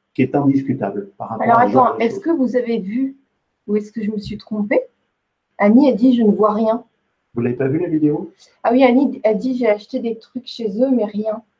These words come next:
Speaker 2: rien ne me soigne. » Après, c'est pas fait pour soigner, hein. Ça te protège des ondes. Donc, euh,
Speaker 1: Alors.
Speaker 2: c'est, c'est pas pour, euh, dire du bien des, des, des autres, mais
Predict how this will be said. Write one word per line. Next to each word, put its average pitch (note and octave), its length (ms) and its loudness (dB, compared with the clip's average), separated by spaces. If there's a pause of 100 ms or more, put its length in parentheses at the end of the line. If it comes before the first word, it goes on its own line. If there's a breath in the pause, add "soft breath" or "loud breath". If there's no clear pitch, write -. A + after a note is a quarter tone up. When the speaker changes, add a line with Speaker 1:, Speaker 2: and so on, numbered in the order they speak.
Speaker 2:
rien A3+ 340 -2
ne A3 100 0
me G#3+ 40 -4
soigne. » F3+ 380 -8 (680 soft breath)
Après, E4 320 0
c'est - 200 -6
pas D4 120 2 (120)
fait D#4+ 100 -2
pour - 240 -10
soigner, C4+ 640 4
hein. G#3 180 -2 (180)
Ça - 300 -2
te A#3 100 -6 (120)
protège C4+ 400 4
des A#3 240 -6
ondes. A3 260 -2 (1300)
Donc, F#3+ 340 -12
euh, F3+ 580 -2
Speaker 1:
Alors. B2 240 2 (220)
Speaker 2:
c'est, - 180 -16
c'est A#3 140 0
pas A3 160 4
pour, G#3+ 280 4
euh, F3+ 280 8
dire F#3+ 240 0
du G3+ 100 -2
bien G3 240 4
des, F3 240 0
des, F#3 180 -2 (200)
des G#3 180 0
autres, C4+ 200 -2 (220 loud breath)
mais - 300 0